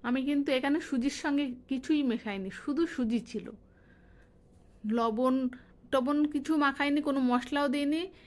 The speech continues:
এখানে, আহ, মানে ময়দা বা, উম, কোনো চালের গুঁড়ো টুড়ো কিছুই দিইনি, শুধু এখানে ছিল সুজি। অসম্ভব সুন্দর হয়েছিল খেতে।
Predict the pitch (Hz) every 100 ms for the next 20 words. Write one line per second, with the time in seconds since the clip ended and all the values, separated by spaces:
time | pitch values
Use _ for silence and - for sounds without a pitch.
0 | - 226 214 226 233 226 - 208 208 202
1 | 202 214 220 220 214 226 220 214 - -
2 | - - 277 208 208 214 214 214 - 202
3 | 202 202 - 233 233 233 202 202 220 233
4 | 269 269 269 262 285 208 190 185 185 -
5 | 262 349 440 427 - - 214 247 294 359
6 | - 247 294 - 180 - - - - -
7 | - - - - - - - - - 240
8 | 247 330 330 330 - 285 262 247 294 233
9 | 226 202 190 - 202 -